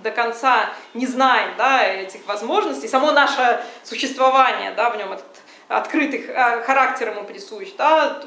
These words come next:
в-, вот это мы уважаем, да, к этому, то есть и другое отношение, это когда мы оцениваем, да, это отношение инструментальное. Вот тут мы сравниваем, говорим, один человек лучше, другой хуже. Но в каждом из нас есть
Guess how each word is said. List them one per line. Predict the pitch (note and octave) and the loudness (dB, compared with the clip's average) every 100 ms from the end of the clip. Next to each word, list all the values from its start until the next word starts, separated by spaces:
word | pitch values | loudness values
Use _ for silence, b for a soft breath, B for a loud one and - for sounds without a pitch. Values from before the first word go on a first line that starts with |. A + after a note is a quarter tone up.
| G3 | -12
в-, | A3 | -8
вот | A3+ A3+ - | -6 -6 -2
это | C4 F4 D4+ | 2 2 2
мы | A#3+ C4+ D4+ C#4+ B B B | -2 0 0 -2 B B B
уважаем, | B3+ C4+ C4 B3 G#3 F#3+ - | 2 2 4 2 2 0 -4
да, | A#3 | 0
к | |
этому, | C#4 D4 C#4 A3+ | 0 0 -2 -4
то | - A3+ | -8 -16
есть | - - | -16 -18
и | - | -18
другое | A3+ C4 C4+ G4+ A#4 A#4 | -8 -4 0 4 4 4
отношение, | D#4+ D#4 D#4+ D4 | 2 2 2 2
это | D4 | 0
когда | - E4 | 2 4
мы | E4 | 4
оцениваем, | D#4 D#4 A#3+ - F#3 - | 2 2 2 0 -6 -8
да, | A#3+ D4+ | 0 2
это | C#4+ - B3 | 2 2 -2
отношение | B3 A3+ D4+ D4 C4+ | -2 -6 -4 -2 -2
инструментальное. | C4+ - C#4 C4+ C#4 A#3+ G#3 - - - B B | -4 -4 -4 -2 4 4 4 -2 -10 -12 B B
Вот | B3+ C#4+ | -4 4
тут | G#4 G#4+ | 6 6
мы | F#4+ | 4
сравниваем, | E4 D4 A#3+ G3 G3 F#3 F#3 | 4 4 4 0 -4 -8 -8
говорим, | G3 A#3 C4+ | -6 -4 -2
один | A3+ D4+ | -4 -4
человек | C#4 A#3+ A3+ | -4 -2 0
лучше, | E4+ G4+ C#4+ | -2 -2 -4
другой | A#3 A3+ A#3+ B3 | -6 -6 -4 -6
хуже. | - G3+ F#3 F#3+ B B A#3+ | -6 -10 -10 -12 B B -8
Но | |
в | B3 | -2
каждом | E4 F#4 D#4+ C#4 | 2 4 2 -2
из | B3 | 0
нас | C#4 E4 - | 0 0 -2
есть | B3+ C#4+ C#4+ - | -6 -6 -6 -14